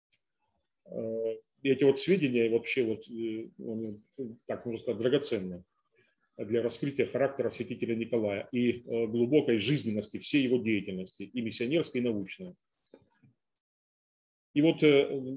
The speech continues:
здесь можно вспомнить апостола Павла, который, произнося речь в Ареопаге, ссылался на эллинского поэта. А святитель Николай готовил себя к проповеди на японских шхунах и в японском обществе,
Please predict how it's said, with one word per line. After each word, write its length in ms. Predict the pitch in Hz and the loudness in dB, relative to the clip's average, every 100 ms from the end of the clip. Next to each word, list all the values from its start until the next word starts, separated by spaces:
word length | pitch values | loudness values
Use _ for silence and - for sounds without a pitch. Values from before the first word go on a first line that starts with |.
| 123 98 - _ | -10 -16 -20 _
здесь 340 | 113 123 139 143 | -4 0 0 0
можно 260 | 131 127 | 0 0
вспомнить 380 | 127 - 139 117 | 0 0 0 2
апостола 440 | 127 139 - 135 131 | 0 0 2 2 4
Павла, 340 | 175 131 104 | 4 4 2
который, 520 | 117 110 120 117 104 - _ _ - | -2 -4 0 0 -2 -14 _ _ 0
произнося 480 | 127 123 127 147 127 | 2 4 2 2 4
речь 240 | 135 - | 2 2
в 60 | 123 | 4
Ареопаге, 580 | 123 127 123 160 131 | 4 4 2 0 0
ссылался 540 | 113 - 127 147 139 127 | 0 0 2 2 2 0
на 100 | 123 131 | -2 2
эллинского 480 | 143 135 - 135 127 | 2 2 0 0 2
поэта. 560 | 143 123 95 - 87 _ _ _ _ _ _ _ | 6 4 4 -2 -16 _ _ _ _ _ _ _
А 260 | 123 120 123 | -6 -4 -2
святитель 460 | - 139 170 156 | -2 0 2 2
Николай 400 | 151 151 170 202 | 2 4 6 6
готовил 380 | 127 127 190 185 | 4 6 8 8
себя 260 | - 135 127 | 6 2 0
к 120 | - | 2
проповеди 680 | 156 185 156 123 110 92 - _ _ _ _ - | 2 2 2 2 0 -2 -6 _ _ _ _ -4
на 200 | 131 139 | 2 4
японских 580 | 139 139 185 180 190 - | 4 6 4 4 2 0
шхунах 560 | - 139 131 120 117 | 0 0 2 2 0
и 60 | 123 | -2
в 100 | 120 | 0
японском 520 | 139 175 170 - 185 | 2 4 2 2 4
обществе, 760 | 170 135 - 120 - 117 110 | 6 6 6 -2 -2 -2 -2